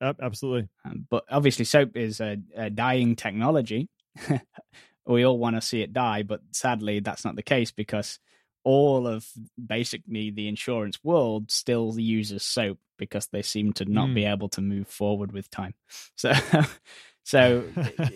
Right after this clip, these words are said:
Speaker 2: if you wanna build
Speaker 1: It's
Speaker 2: a
Speaker 1: just,
Speaker 2: Sorry, go
Speaker 1: it's
Speaker 2: on.
Speaker 1: like they have a lot of clients and, like, other things probably depending on it, right? It's just like that, it's that really difficult sort of transition.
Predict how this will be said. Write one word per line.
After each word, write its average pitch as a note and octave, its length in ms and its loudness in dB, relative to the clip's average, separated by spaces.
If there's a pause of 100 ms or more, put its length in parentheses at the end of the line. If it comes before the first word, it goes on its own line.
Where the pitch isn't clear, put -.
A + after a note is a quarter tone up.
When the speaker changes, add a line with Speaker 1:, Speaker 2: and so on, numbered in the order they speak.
(160)
Speaker 2:
if C#3 180 -4
you C#3+ 100 2
wanna D#3 220 6
build C3+ 220 4
Speaker 1:
It's A3 100 4
Speaker 2:
a B3 40 8
Speaker 1:
just, - 140 2 (220)
Speaker 2:
Sorry, B2 220 0
go - 80 2
Speaker 1:
it's - 60 4
Speaker 2:
on. G#3+ 40 0
Speaker 1:
like F#3+ 140 2
they F#3+ 100 4
have F#3+ 140 4
a D#3+ 40 -4
lot D#3 160 2
of D#3+ 100 -4
clients C3+ 580 -2
and, C3+ 160 -6
like, B2+ 180 -4
other C#3+ 220 0
things C3+ 240 -4
probably B2+ 240 -4
depending B2 480 -2
on F2+ 120 -8
it, F#2 40 -6
right? G#2+ 260 0
It's C3+ 180 -2
just D3 160 -6
like D3 200 0
that, B2+ 300 2
it's C3+ 160 -6
that C3+ 140 0
really C#3+ 360 0
difficult B2+ 640 -4
sort A#2+ 300 -2
of G#2+ 120 -2
transition. A2+ 800 -4